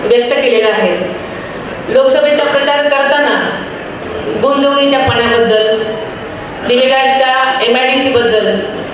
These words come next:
आणि इतर सगळ्या मागण्यासुद्धा मला जिथे मी प्रचारासाठी जाईल तिथे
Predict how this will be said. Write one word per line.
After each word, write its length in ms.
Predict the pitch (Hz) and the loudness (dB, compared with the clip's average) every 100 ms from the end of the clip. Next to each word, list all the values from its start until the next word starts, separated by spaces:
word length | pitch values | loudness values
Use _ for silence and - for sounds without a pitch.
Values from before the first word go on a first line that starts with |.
| - - - | -10 -10 -4
आणि 160 | 240 285 | -2 0
इतर 360 | 294 320 330 | 0 0 0
सगळ्या 280 | 320 294 294 | 0 0 2
मागण्यासुद्धा 920 | 294 247 294 294 285 277 240 - - - - - - - | 2 0 2 2 0 0 -2 -2 -4 -8 -8 -8 -8 -4
मला 520 | 247 269 277 277 277 269 247 | 0 2 2 2 0 -2 -2
जिथे 300 | 254 277 311 | 0 0 0
मी 140 | 302 | 0
प्रचारासाठी 680 | 294 269 247 247 247 247 247 | 0 2 2 2 2 0 2
जाईल 480 | 240 240 233 233 | 2 2 0 -2
तिथे 580 | 240 233 247 247 247 240 | -2 2 4 4 2 -2